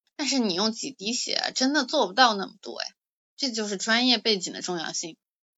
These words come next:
像药物啊、临床算是一定不能造假的领域了，但是即使是这种生物医学领域，实际上也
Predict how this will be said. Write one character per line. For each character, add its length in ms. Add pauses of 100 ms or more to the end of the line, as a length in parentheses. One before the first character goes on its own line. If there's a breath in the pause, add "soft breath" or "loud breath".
(160)
像 200
药 220
物 100
啊、 120
临 180
床 380
算 240
是 280
一 160
定 200
不 60
能 140
造 200
假 140
的 60
领 280
域 80
了， 200 (480)
但 260
是 260
即 180
使 140
是 120
这 140
种 160
生 220
物 40
医 120
学 180
领 240
域， 60
实 180
际 80
上 260
也 220